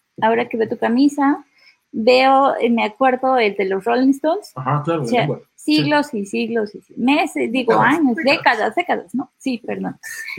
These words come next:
Speaker 1: Entonces, décadas. Pero
Speaker 2: Ajá.
Speaker 1: ahora, eh, yo no veo cosas que se me queden, ¿no?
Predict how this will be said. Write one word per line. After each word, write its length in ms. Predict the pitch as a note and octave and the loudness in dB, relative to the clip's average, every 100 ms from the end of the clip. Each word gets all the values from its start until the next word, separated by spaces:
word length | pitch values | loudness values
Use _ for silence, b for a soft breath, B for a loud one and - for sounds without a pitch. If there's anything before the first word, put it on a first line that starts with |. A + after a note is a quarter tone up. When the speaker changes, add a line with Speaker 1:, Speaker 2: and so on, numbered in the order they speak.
| C#3 | -2
Speaker 1:
Entonces, 360 | - C4+ E4 - | 2 4 2 2
décadas. 640 | F4 F4+ D#4+ C4+ B3+ C4 - _ _ - | -2 0 0 2 2 0 -6 _ _ 0
Pero 180 | C4 C#4 | 2 4
Speaker 2:
Ajá. 80 | C#4 | 4
Speaker 1:
ahora, 480 | D4 D#4+ E4+ F4 F#4+ - | 4 4 4 2 0 -6
eh, 480 | - B3+ A#3+ A#3+ A#3+ | -6 -4 -4 -4 -6
yo 140 | A#3 D4 | -6 -6
no 220 | F4 D#4+ | -6 -6
veo 260 | D4 D#4 C#4 | -4 -4 -4
cosas 320 | - C#4 D#4 | -6 -6 -6
que 120 | - B3 | -6 -6
se 160 | A#3 | -4
me 180 | G3+ F#3+ | -4 -6
queden, 460 | - D#4+ E4+ G#3+ - | -4 -4 -4 -8 -8
¿no? 140 | C4+ | -10